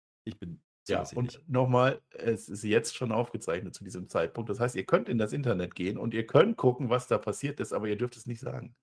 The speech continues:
Speaker 1: Das
Speaker 2: Wer
Speaker 1: machen
Speaker 2: da
Speaker 1: wir nicht.
Speaker 2: irgendwas sagt, der wird von uns aber sowas von zu Roman
Speaker 1: Gebannt.
Speaker 2: Reigns geschickt.
Speaker 1: Ja.
Speaker 2: Ja, mit einem Sami Zayn-Aufkleber, also auf dem Kopf so eine Sami Zayn-Maske kriegt ihr dann. Und dann schicken wir euch ins Tribal Schiefbüro direkt nach Samoa rüber. Und dann, ne?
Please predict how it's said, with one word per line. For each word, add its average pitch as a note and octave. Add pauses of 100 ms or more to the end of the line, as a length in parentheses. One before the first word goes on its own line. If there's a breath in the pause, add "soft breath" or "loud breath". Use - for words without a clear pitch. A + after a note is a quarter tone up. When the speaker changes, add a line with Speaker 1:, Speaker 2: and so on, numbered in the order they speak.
(260)
Speaker 1:
Das G2+
Speaker 2:
Wer A#2
Speaker 1:
machen A2
Speaker 2:
da A#2
Speaker 1:
wir A2
nicht. B2
Speaker 2:
irgendwas E3
sagt, A#2+
der G#2
wird B2+
von -
uns A#2
aber G#2+
sowas C#3
von G2+
zu A2
Roman G2+
Speaker 1:
Gebannt. G2+
Speaker 2:
Reigns A#2+
geschickt. - (400 soft breath)
Speaker 1:
Ja. -
Speaker 2:
Ja, F#2+
mit D3+
einem G#3+
Sami E3
Zayn-Aufkleber, A#2
also G#2+
auf -
dem D#3
Kopf C3+
so -
eine A2
Sami B2+
Zayn-Maske A#2+
kriegt -
ihr F#2
dann. E2 (200 loud breath)
Und A#2+
dann B2
schicken G3+
wir F#3
euch D#3
ins A3
Tribal D3
Schiefbüro F#2+
direkt F3
nach E3+
Samoa C#3+
rüber. F2 (280 soft breath)
Und -
dann, G#3+ (720)
ne? D#3+